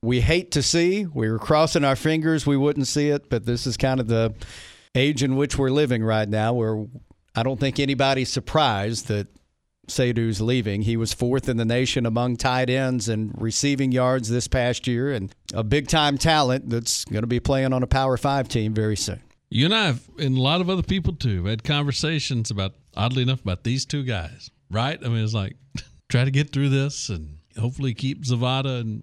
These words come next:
Speaker 2: and Sadu. We can go as deep down this rabbit hole as you wanna get. We can spend the next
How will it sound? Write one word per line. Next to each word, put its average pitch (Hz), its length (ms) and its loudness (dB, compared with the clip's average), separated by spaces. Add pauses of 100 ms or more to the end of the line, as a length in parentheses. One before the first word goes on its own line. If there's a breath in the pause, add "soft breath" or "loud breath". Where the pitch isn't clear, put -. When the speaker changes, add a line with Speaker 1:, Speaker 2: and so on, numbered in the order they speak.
(160)
Speaker 2:
and 110 200 -2
Sadu. 85 400 -4 (160)
We 113 260 2
can 131 180 -4
go 101 200 4
as 82 100 0
deep 110 360 0
down 117 340 2
this 117 220 -2
rabbit 110 320 -2
hole 107 260 0
as 104 120 0
you 113 100 2
wanna 107 120 0
get. 95 260 -2
We 87 120 -2
can 98 80 -6
spend 104 240 0
the 95 60 0
next 107 400 -2